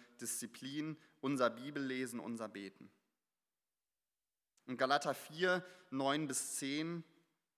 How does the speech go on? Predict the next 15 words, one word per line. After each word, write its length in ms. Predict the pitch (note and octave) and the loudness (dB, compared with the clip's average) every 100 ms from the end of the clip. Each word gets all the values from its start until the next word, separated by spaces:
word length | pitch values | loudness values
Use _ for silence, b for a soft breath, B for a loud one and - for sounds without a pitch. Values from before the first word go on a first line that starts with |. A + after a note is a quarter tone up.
| _ _ _ _ _ _ | _ _ _ _ _ _
Galater 340 | A2 A#2+ B2 | -2 -2 -2
vier, 280 | A#2 B2+ C3+ | -8 -4 -2
neun 260 | C3 B2 A#2+ | -2 -4 -4
bis 240 | A#2+ - | -6 -8
zehn, 360 | C3+ C3 D3 D3+ B B B _ | -6 -4 -6 -8 B B B _
wenn 100 | B2 | -6
wir 80 | B2 | -4
noch 160 | B2+ | -4
ein 80 | C#3 | -6
bisschen 280 | B2+ C3+ A2+ | -6 -4 2
weiterlesen 600 | A2+ C3+ C#3+ C3 C3 B2 | 2 2 -2 -2 -4 -4
im 100 | A#2 | -2
Galaterbrief: 840 | A2 A#2 C3+ A#2+ - B2+ B2+ - b b b _ _ _ _ _ | 0 0 -2 -6 -6 -6 -6 -10 b b b _ _ _ _ _
"Jetzt 340 | D#3+ G#3+ - | 2 2 2
aber, 400 | D3+ E3 D#3 C3+ | 2 6 6 4